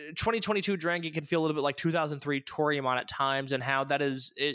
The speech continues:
both comforting and concerning. And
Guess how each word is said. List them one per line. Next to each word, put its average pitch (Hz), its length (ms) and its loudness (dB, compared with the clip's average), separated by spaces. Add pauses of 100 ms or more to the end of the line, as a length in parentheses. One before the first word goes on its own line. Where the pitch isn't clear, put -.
(100)
both 147 240 0
comforting 156 540 0
and 139 240 -2
concerning. 123 720 -2 (760)
And 131 540 0